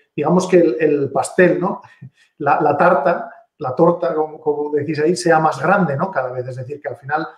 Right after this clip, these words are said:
saben que se puede hacer muchísimo más grande el mercado y, y, y, y llegar a mucha más gente o, o ser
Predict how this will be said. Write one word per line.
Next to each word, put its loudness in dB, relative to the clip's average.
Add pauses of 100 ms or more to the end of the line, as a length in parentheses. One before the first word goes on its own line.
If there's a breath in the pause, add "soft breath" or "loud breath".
(140)
saben 2
que 0
se -2
puede 4
hacer 2
muchísimo -4
más -4
grande -2
el -4
mercado -8
y, -8
y, -16
y, -8
y -6
llegar 4
a 6
mucha 6
más 2
gente 4
o, 4
o 0
ser 2